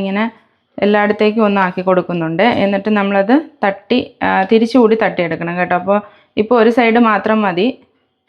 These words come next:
അടുത്തേക്ക് സ്പ്രെഡ് ചെയ്തിട്ടുണ്ട് കേട്ടോ. ഇനി നമുക്ക് ഇതിൻ്റെ മുകളിലേക്ക് തന്നെ മെൽറ്റ് ചെയ്ത ചോക്ലേറ്റ് ഒന്നുകൂടി ഒഴിച്ചു കൊടുക്കണേ. ഇതാ ഞാനത് കുറേശ്ശെ ഇങ്ങനെ ഒഴിക്കുവാണ് കേട്ടോ, എല്ലായിടത്തേക്കും ആവണേ. ഞാനിത് ഫ്രീസറിലേക്ക് വെച്ച്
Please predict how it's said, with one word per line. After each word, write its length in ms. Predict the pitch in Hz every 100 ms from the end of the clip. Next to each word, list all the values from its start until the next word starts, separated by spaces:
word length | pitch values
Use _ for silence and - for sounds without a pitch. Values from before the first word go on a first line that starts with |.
| _ _ _ _ _ -
അടുത്തേക്ക് 320 | 277 285 285 311
സ്പ്രെഡ് 340 | 294 254 240
ചെയ്തിട്ടുണ്ട് 420 | 262 214 202 196 196
കേട്ടോ. 180 | 185 196
ഇനി 100 | 240 262
നമുക്ക് 240 | 247 254 262
ഇതിൻ്റെ 220 | 254 254
മുകളിലേക്ക് 400 | 247 233 233 233 262
തന്നെ 200 | 220 247 381 - - -
മെൽറ്റ് 300 | 233 240 233
ചെയ്ത 160 | 262 240 311
ചോക്ലേറ്റ് 440 | 269 226 226 226 302
ഒന്നുകൂടി 340 | 262 262 247 233
ഒഴിച്ചു 220 | 185 175 185
കൊടുക്കണേ. 360 | 156 151 170 285 294 _ _ _ _
ഇതാ 120 | 208 202 202
ഞാനത് 300 | 202 202 208 214
കുറേശ്ശെ 400 | 202 196 202 208 214
ഇങ്ങനെ 160 | 202 202
ഒഴിക്കുവാണ് 480 | 180 175 180 156 160
കേട്ടോ, 180 | 165 170
എല്ലായിടത്തേക്കും 580 | 175 202 202 208 214 214 185
ആവണേ. 280 | 160 160 254 294 - _ _ _ _ _ _ _ _ - - _ _ _ _ _ _
ഞാനിത് 240 | 254 262 277
ഫ്രീസറിലേക്ക് 580 | 285 254 269 269 269 269 277
വെച്ച് 180 | 262